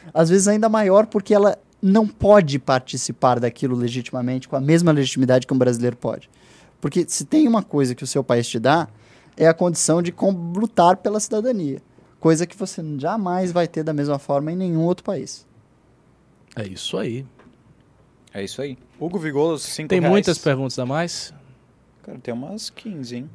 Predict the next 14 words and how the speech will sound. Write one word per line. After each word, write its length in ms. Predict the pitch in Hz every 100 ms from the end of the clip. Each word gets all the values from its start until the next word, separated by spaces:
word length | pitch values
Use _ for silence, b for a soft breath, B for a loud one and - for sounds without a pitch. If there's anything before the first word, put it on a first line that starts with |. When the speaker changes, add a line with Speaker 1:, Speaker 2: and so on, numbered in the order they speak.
| - _
Speaker 2:
Opa, 400 | 127 - - -
vamos 320 | 151 123 135 123
então 200 | 113 113
ser 320 | - 113 101 -
rápido, 500 | - 120 - 135 131 - -
eu 80 | 110
Speaker 3:
E 40 |
Speaker 2:
tô 140 | 107 107
Speaker 3:
tem 100 | 131
Speaker 2:
ficando 120 | 117
com 100 | 113
Speaker 3:
Pix 320 | 107 - -
ainda. 200 | 110 101
Speaker 2:
fome. 340 | 110 113 98